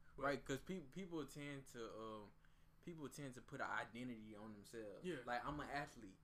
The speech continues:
Speaker 2: Okay. Well, if nothing, well, like G said, you sprain your ankle and you can't be in the N F L no more. You're an athlete. So it's like, it's not, uh, it's not po-, it's not, uh,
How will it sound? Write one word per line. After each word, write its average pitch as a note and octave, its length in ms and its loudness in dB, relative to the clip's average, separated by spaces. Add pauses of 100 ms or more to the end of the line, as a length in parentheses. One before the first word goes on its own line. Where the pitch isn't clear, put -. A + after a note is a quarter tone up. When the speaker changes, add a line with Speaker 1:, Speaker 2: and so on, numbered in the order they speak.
(280)
Speaker 2:
Okay. A#2+ 360 0 (300)
Well, B2 200 4
if C3 100 0
nothing, C#3+ 340 0 (120)
well, B2+ 280 4 (100)
like B2 220 2
G C#3+ 140 0
said, D3 340 0
you C#3+ 80 -6
sprain C#3+ 300 0
your A#2+ 160 2
ankle D#3+ 340 0
and B2 100 0
you C#3 60 -2
can't C#3+ 160 -2
be C3+ 120 -2
in B2+ 80 -4
the A2+ 60 -4
N B2+ 100 -4
F C3+ 140 -4
L E3+ 160 4
no C3+ 60 0
more. B2+ 200 -2
You're D#3 220 0
an - 100 -6
athlete. C3 440 -4
So C#3+ 200 0
it's D3+ 100 -4
like, C3 260 0 (200)
it's C#3+ 160 0
not, D3 280 4
uh, A#2 360 4 (260)
it's C3+ 140 -4
not D3 340 2
po-, E3 320 6
it's C#3+ 140 -2
not, C#3 240 4
uh, A#2+ 280 2